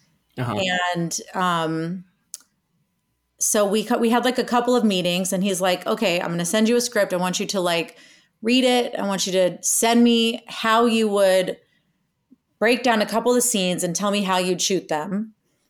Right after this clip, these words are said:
Speaker 2: And then tell, like, talk me through what you would tell your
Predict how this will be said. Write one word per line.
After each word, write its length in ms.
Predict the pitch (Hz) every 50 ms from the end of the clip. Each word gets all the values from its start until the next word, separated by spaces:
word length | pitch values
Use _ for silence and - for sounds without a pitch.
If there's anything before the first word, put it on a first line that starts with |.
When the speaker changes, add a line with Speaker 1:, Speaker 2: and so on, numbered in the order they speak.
| _ _ _ _ _ _ _
Speaker 2:
And 200 | 208 185 185 185
then 420 | 190 185 185 185 185 185 190 - _ _ _ _ _ _
tell, 320 | - 196 233 220 226 226 226
like, 240 | 185 202 202 190 -
talk 300 | - 185 202 202 202 202
me 140 | 233 220 202
through 360 | 214 - 190 185 185 185 180 175
what 260 | 165 170 185 190 - 208
you 100 | 196 190
would 180 | 185 180 -
tell 680 | - - 190 175 170 170 165 165 165 165 175 170 - _ _ _ _ _ _ _ _ _ _ _ _ _ _ _ _ _ _ _ _ _ _ _
your 500 | - 190 180 185 180 180 175 180 180 -